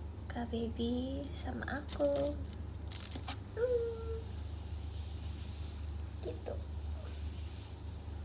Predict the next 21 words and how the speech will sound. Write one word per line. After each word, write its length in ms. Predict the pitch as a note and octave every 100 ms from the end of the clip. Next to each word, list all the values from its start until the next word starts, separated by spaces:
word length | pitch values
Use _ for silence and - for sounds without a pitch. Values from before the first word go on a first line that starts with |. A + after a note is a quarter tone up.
| - - - - - - - - - - - - - - - - -
Nah, 160 | A#3+
aku 80 | B3 B3+
harus 160 | B3
pakai 240 | - B3 B3 A#3+
kacamata 400 | B3+ B3 D#4 - - - - -
untuk 320 | - C4 B3
menutupi 640 | B3 B3 A#3+ - B3+ C4
keburikan. 640 | - B3 A3+ B3 B3 - - - - - -
Eh, 240 | C#4 B3+ A#3+
enggak, 160 | B3
maksudnya, 560 | - A#3+ - D4 C4+ B3 - B3+
em, 80 | B3 B3 B3+ B3+ - - - - - - - - - - - - - - - -
oh, 160 | F4+ F#4 F#4+
bisa 160 | - E4
ngaca. 420 | F4 F#4+ F#4+ F4+ - - - - - - - - C4
Enggak 320 | B3+ C4+ C4+
ya, 240 | A#3+ A3+ A#3+
kayaknya. 240 | B3 A3 A3
Enggak 640 | - - - - - -
usah 200 | G#3 G#3+
ya. 140 | G#3